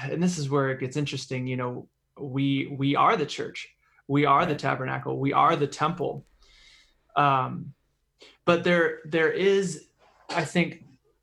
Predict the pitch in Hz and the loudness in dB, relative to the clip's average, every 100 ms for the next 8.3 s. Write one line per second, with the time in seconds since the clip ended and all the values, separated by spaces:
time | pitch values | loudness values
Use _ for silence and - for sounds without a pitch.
0 | - 165 160 147 - 180 170 - 170 160 | -4 -4 0 -4 0 2 2 2 0 0
1 | 160 143 - 156 151 151 135 - - 151 | -2 -6 0 0 0 0 -4 -4 -4 -2
2 | 156 147 131 - - 139 131 139 135 - | 0 -2 -4 -10 -4 -2 0 -2 -2 -6
3 | 143 - 156 147 143 - 147 147 151 143 | -10 -4 0 0 -2 -6 0 2 2 -2
4 | 135 135 131 139 135 135 131 127 - - | -6 -8 -6 -4 -2 -2 -4 -8 -16 -18
5 | 147 131 147 143 147 143 135 135 139 - | -16 -2 2 2 2 0 -2 -2 -2 -4
6 | 135 131 131 _ _ _ _ _ _ 143 | -8 -8 -12 _ _ _ _ _ _ -8
7 | 139 160 160 - - - 165 151 175 147 | 0 2 2 -2 -16 -6 -2 2 2 2
8 | 139 - | -2 -6